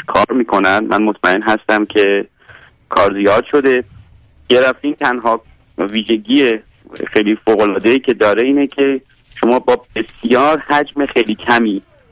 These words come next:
و با در حد نانو سر و کار دارین و من فکر می‌کنم به خاطر اینکه میزان آسیبی که می‌رسونه اگر جایی بخواد استفاده بشه خیلی کم هست،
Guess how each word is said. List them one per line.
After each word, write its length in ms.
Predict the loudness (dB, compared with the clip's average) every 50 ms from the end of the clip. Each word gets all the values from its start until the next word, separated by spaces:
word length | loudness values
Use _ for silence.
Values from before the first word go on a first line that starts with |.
| -20 -10 -4
و 360 | 0 0 2 2 0 -2 -4 -8 _ _ _ _ _ _ -10 _
با 300 | 0 0 2 0 0 -4 _ _ _ -2
در 140 | -2 -2 -2 -4
حد 320 | -8 -4 0 0 0 0 2
نانو 560 | 0 2 2 2 2 2 2 2 2 0 -2 -6 _ _ _ _
سر 140 | 0 0 0
و 60 | 0
کار 280 | 0 0 0 0 0 2
دارین 280 | 0 -2 -2 -2 -4 -2
و 100 | -2 0
من 200 | 2 0 0 -2 -2 _
فکر 240 | -2 -2 -2 0 -2
می‌کنم 500 | 0 0 0 0 0 0 0 -2 -4 _ _ _ _ _ _ _ _ _ _ _
به 80 | -4 -2
خاطر 300 | 0 0 0 2 0 0
اینکه 260 | 0 0 0 0 -2
میزان 360 | 0 0 0 0 0 0 0
آسیبی 480 | 2 2 0 0 0 -2 -4 -2 -2 0
که 120 | 0 0
می‌رسونه 720 | 0 2 2 0 0 -2 -2 -2 0 0 2 2 0 -2 -2 _
اگر 360 | -4 0 2 2 0 0 -2 -6 _ _ _ -2
جایی 240 | 2 2 2 2
بخواد 400 | 2 0 -2 0 0 -2 -2 -2 _ -12
استفاده 460 | -12 -4 _ -4 0 0 0 0 0
بشه 220 | -2 -4 -4 -4 -2
خیلی 260 | 0 2 0 0 0
کم 240 | 0 0 0 0 0
هست، 320 | 0 0 0 0 0 -2